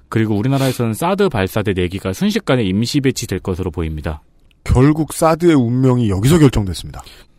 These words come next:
Speaker 1: 문재인 대통령은 트럼프와 통화해서 한국의 미사일 탄두
Speaker 2: 트럼프도
Speaker 1: 중-
Speaker 2: 대통령이야.
Speaker 1: 아, 네, 그렇군요.
Speaker 2: <laughs>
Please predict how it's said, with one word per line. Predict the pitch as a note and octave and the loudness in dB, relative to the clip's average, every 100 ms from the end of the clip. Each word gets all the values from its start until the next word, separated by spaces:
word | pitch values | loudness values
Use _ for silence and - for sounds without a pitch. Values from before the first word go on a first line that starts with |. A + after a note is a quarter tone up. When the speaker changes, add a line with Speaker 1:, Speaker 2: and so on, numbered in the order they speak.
| - _ - | -20 _ -6
Speaker 1:
문재인 | B2+ D3 F#3+ G3 | 0 4 4 4
대통령은 | F3+ C3+ A#2 C3+ D3+ G2 | 2 0 0 0 0 0
트럼프와 | A#2+ F#3 E3+ C3 | 0 -2 0 -2
통화해서 | - F3+ E3+ A#2 C#3 A#2+ | 0 0 0 -2 -2 -2
한국의 | B2+ F#3 F#3 C3 | -2 -2 -2 -2
미사일 | F2+ G#2+ G2+ | -2 0 0
탄두 | G2 F3 F3+ | 0 -2 0
Speaker 2:
트럼프도 | E3 G3+ - D#3 | 4 6 4 2
Speaker 1:
중- | - | -2
Speaker 2:
대통령이야. | - D3 F3 F3 D3+ C3+ A#2 G#2 | 0 2 2 2 2 2 2 0
Speaker 1:
아, | G2 - C4+ | 0 2 2
네, | C3+ F3+ | 2 0
그렇군요. | - - - - - | 0 -2 -2 -4 -4
Speaker 2:
<laughs> | - | -4